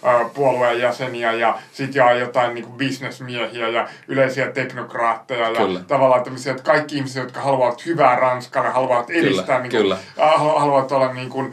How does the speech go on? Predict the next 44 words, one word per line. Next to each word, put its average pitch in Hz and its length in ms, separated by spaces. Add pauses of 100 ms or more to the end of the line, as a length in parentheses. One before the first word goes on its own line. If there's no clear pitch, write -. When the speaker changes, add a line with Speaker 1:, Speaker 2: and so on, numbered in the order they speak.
(260)
Speaker 1:
äh, 147 280
ra-, 151 240
semmoisen 139 360
tulevaisuudessa, 135 760
se 196 120
on 156 80
Silicon 143 640
Valley 127 480
Speaker 2:
Kyllä, 131 280
Speaker 1:
Ranskan, - 420
niinku, 104 180
Speaker 2:
kyllä, 95 140
Speaker 1:
kannalla. 131 400
Et - 60
Speaker 2:
kyllä. - 140
Speaker 1:
sen 202 120
se 185 60
on 160 100
se, 156 160 (380)
varmaan 185 240
se, 190 60 (180)
niinku, 170 240 (120)
piilaakso 139 840
on 117 100
jotenkin, 131 300
Speaker 2:
Sen, 143 140
Speaker 1:
ky-, - 260 (140)
Speaker 2:
joo, 147 160
Speaker 1:
se 214 80
on, 190 80
Speaker 2:
joo. - 100
Speaker 1:
se 202 80
on 175 160
se 156 60
semmonen, 139 420
niinku, 131 280 (200)
jonkinlainen, 127 580
Speaker 2:
Se 117 40
on, 113 60
se 120 80
on 104 100
se 110 40
Speaker 1:
niinku, 104 160
Speaker 2:
utopia. 98 380